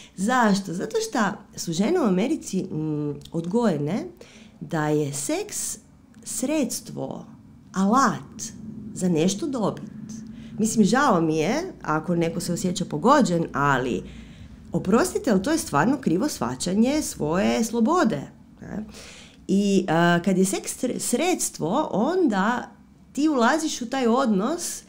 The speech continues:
sa idejom, „Ok, sad ću ja dat malo svoje pice, nema veze, i onda ću dobit taj posao i sve pet.”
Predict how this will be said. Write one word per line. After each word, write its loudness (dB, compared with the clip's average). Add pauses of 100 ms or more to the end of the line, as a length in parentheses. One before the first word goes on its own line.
(160)
sa -2
idejom, 4
„Ok, 2 (140)
sad -4
ću 0
ja 2
dat 4
malo 2
svoje -4
pice, -2
nema 2
veze, 0 (520)
i 8
onda 4
ću -4
dobit 4
taj 2
posao -2
i 0
sve -4
pet.” -12